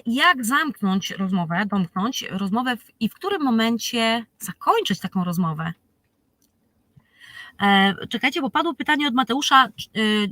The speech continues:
nie uważasz, że najlepiej się przedstawić od samego początku? No od tego zaczynamy zimny telefon, oczywiście, że tak. <laughs> Natomiast to, czy po przedstawieniu się, e, twój rozmówca dalej będzie miał ochotę z tobą rozmawiać, tego nie jesteśmy pewni.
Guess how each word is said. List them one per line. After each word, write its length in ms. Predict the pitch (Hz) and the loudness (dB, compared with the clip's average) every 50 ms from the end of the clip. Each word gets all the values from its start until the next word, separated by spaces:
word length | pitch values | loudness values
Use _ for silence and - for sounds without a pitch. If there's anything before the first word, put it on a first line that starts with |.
| - _ _ _ _ - - - - | -6 _ _ _ _ -20 -18 -12 -6
nie 180 | - 220 247 220 | -4 -2 -2 -2
uważasz, 400 | 220 208 285 330 349 359 330 277 | 0 2 2 2 2 0 -2 -2
że 120 | 226 262 | -2 0
najlepiej 360 | 254 247 240 269 320 - 339 | 0 0 0 -2 -4 -6 -8
się 120 | 285 - 269 | -8 -8 -8
przedstawić 480 | - - 254 - - - 254 254 233 | -8 -8 -8 -6 -4 -4 -4 -4 -4
od 100 | 262 220 | -6 -4
samego 260 | - 240 233 226 226 220 | -2 -2 0 0 -2 -4
początku? 540 | - 214 - 190 175 175 - - 247 254 - _ _ _ _ _ | -6 -6 -4 -2 -4 -4 -4 -8 -8 -8 -8 _ _ _ _ _
No 100 | 233 240 | -2 -2
od 120 | 226 - - | -2 -2 -2
tego 200 | - 208 180 208 | -2 0 0 0
zaczynamy 480 | 196 202 - - 175 185 196 190 185 | 0 -2 -4 -2 2 2 4 4 4
zimny 260 | 180 214 196 196 214 214 | 4 4 4 4 2 0
telefon, 400 | - 330 403 480 - - 196 185 | 0 0 0 0 0 0 -2 -2
oczywiście, 460 | 185 - 269 294 403 - - - 196 | -2 -4 -8 -8 -8 -6 -4 -2 -2
że 120 | 185 175 | -2 -2
tak. 220 | - 165 143 151 156 - - - - | -2 -4 -4 -4 -8 -14 -20 -12 -12
<laughs> 40 | - 160 - _ - 214 233 226 247 - - - - _ _ _ - | -12 -12 -10 _ -12 -12 -10 -10 -12 -14 -14 -18 -20 _ _ _ -6
Natomiast 380 | 196 - - 226 226 226 - - | -4 -2 0 0 0 0 -2 -4
to, 120 | - 240 | -6 -6
czy 140 | - - 240 | -4 -6 -6
po 140 | - - 214 | -6 -6 -8
przedstawieniu 600 | - - 226 208 - - 214 202 240 285 294 285 | -4 -4 -4 -4 -2 0 0 0 0 0 -2 -2
się, 120 | - - 220 | -2 -2 -2
e, 240 | 196 - - 196 | -2 -2 -4 -6
twój 160 | 190 - 233 226 | -6 -4 -2 -2
rozmówca 380 | 220 214 247 262 - - 240 | 0 0 0 -2 -2 -4 0
dalej 200 | 220 254 262 269 | 0 2 2 2
będzie 200 | 247 262 254 262 | 0 0 0 0
miał 220 | 247 247 240 226 233 | 0 0 0 -2 -4
ochotę 260 | 233 214 233 - 233 | -6 -6 -6 -8 -8
z 40 | - | -6
tobą 220 | - 233 240 247 | -4 -4 -2 -2
rozmawiać, 480 | 247 240 226 247 247 240 269 262 - - - _ _ _ | -2 -2 0 0 0 0 -2 -4 -6 -10 -16 _ _ _
tego 160 | - 269 247 | -4 -2 0
nie 100 | 240 233 | 0 0
jesteśmy 340 | 233 220 - - - 202 196 | 0 -2 -4 -6 -6 -8 -4
pewni. 380 | - 190 180 175 185 180 180 | -2 0 0 0 0 -4 -6